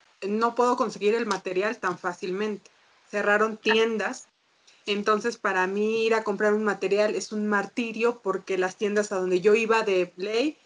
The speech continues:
Speaker 1: están cerradas. Entonces yo creo que eso es lo que más me ha afectado, porque como ya te comentaba, yo trabajo en casa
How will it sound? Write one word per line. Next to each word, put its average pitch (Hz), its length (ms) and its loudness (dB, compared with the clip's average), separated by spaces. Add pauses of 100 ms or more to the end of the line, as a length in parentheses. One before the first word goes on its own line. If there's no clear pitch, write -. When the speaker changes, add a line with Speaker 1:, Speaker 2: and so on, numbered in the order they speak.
(160)
Speaker 1:
están 196 300 -6
cerradas. 170 560 -4
Entonces 208 400 -2
yo 220 120 2
creo 214 160 -2
que 202 100 -4
eso 202 120 -6
es 220 80 -6
lo 196 160 -2
que 185 80 -4
más 196 320 0
me 190 100 -4
ha 185 40 -4
afectado, 196 560 -4
porque 190 280 -6
como 190 240 -2
ya 190 160 0
te - 80 -6
comentaba, 196 500 2
yo 196 120 0
trabajo 214 320 0
en 190 80 -4
casa - 340 -4